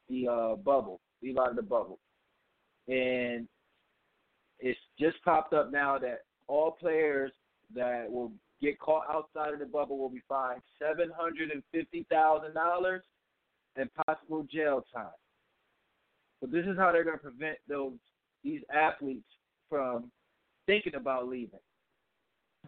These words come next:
Seven hundred fifty thousand, when I hear that, that's a million dollars. So I'ma just round it off. You get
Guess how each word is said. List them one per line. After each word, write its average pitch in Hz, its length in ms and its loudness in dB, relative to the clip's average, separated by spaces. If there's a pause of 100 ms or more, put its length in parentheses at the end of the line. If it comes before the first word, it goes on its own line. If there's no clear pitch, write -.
(320)
Seven 185 180 2
hundred 185 240 -2
fifty 180 180 -8
thousand, 180 360 2
when 170 80 -10
I 180 140 -2
hear 185 140 -4
that, 185 180 2
that's 190 200 -6
a 170 160 -12
million 160 240 -6
dollars. 143 360 -4 (560)
So 143 80 -6
I'ma 196 160 -4
just 175 200 -4
round 151 360 0
it 147 80 -2
off. 135 300 0 (920)
You 185 140 -6
get 190 180 4